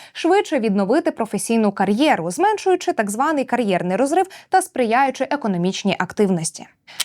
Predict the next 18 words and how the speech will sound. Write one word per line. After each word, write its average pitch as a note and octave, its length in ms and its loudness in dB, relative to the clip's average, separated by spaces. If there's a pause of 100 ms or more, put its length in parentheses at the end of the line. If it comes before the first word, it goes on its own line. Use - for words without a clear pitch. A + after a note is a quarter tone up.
(120)
Та A4 180 4
й E4 40 0
збереження D4+ 560 2
сплати C#4+ 340 0
Є B3 200 2
С B3 180 -2
В D4+ 140 4
до G#3 120 0
трьох G3+ 280 0
років G#3+ 300 0
дитини E4 460 2
для F#3 140 2
батьків, G3+ 400 0
які G3 260 0
не A#3+ 200 4
виходять G3 440 -2
на C4+ 100 2
роботу, G4 440 4